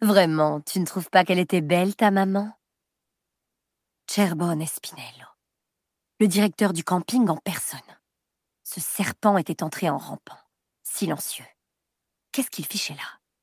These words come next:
Pire encore, pourquoi ne la questionnait-il pas ? Il aurait dû s'étonner de la trouver là. Au contraire, il semblait s'intéresser à tout sauf à elle, observant avec inquiétude chaque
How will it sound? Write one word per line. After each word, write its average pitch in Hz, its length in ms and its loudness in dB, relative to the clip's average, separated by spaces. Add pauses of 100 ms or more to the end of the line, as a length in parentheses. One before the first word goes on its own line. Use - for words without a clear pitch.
(680)
Pire 185 240 -2
encore, - 460 -14 (500)
pourquoi 269 420 -2
ne 214 100 0
la 254 100 2
questionnait-il 196 680 -2
pas ? - 280 -14 (1000)
Il 185 140 2
aurait 165 140 0
dû 147 100 -4
s'étonner 180 420 0
de 160 60 -4
la 165 80 -4
trouver - 260 -8
là. 196 200 -2 (840)
Au 214 80 2
contraire, 175 540 -6 (420)
il 208 160 2
semblait 226 320 2
s'intéresser 240 560 -2
à 214 80 0
tout - 240 -8
sauf - 280 -2
à 175 120 2
elle, 175 220 0 (400)
observant 233 460 -2
avec 185 240 0
inquiétude 233 440 -2
chaque - 260 -6